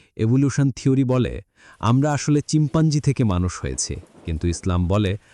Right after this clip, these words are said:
আদম আলাইহিসসালাম সরাসরি মাটি থেকে সৃষ্ট হয়েছেন। তবে আল্লামা ইকবাল বলতেন, "আদমের আগমন মানেই ইভোলিউশন, নিচু অবস্থান থেকে উন্নত রূপে উত্তরণ।" কোরআনেও বলা হয়েছে,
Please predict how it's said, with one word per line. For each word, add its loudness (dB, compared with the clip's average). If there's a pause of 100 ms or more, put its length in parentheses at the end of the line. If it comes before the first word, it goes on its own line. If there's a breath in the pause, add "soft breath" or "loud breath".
(120 loud breath)
আদম 2
আলাইহিসসালাম 0
সরাসরি 0
মাটি -2
থেকে -2
সৃষ্ট -6
হয়েছেন। -4 (320)
তবে 0 (240 loud breath)
আল্লামা 2
ইকবাল 0
বলতেন, -2 (260)
"আদমের 0
আগমন 0
মানেই 0 (300 soft breath)
ইভোলিউশন, 0 (380)
নিচু 2
অবস্থান 0
থেকে -2 (320 loud breath)
উন্নত 2
রূপে 0
উত্তরণ।" -2 (380)
কোরআনেও 2
বলা 0
হয়েছে, 0